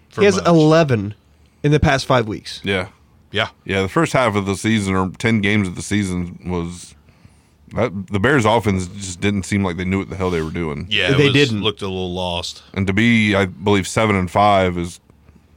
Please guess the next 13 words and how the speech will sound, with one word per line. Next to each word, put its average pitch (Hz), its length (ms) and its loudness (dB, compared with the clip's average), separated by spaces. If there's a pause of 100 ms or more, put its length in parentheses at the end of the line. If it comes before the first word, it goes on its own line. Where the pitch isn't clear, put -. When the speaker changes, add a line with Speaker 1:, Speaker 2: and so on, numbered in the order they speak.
(260)
Speaker 3:
you 85 120 -8
know, 82 100 -8
Speaker 2:
Borderline 113 500 0
Speaker 3:
they're, 110 100 4
Speaker 2:
miracle? 131 260 0
Speaker 3:
they're, 110 200 2
I 101 40 -2
mean, 98 280 2
they're, 101 260 2 (240)
they're 95 160 -2
right 101 220 2
in 98 120 0
the 92 180 -4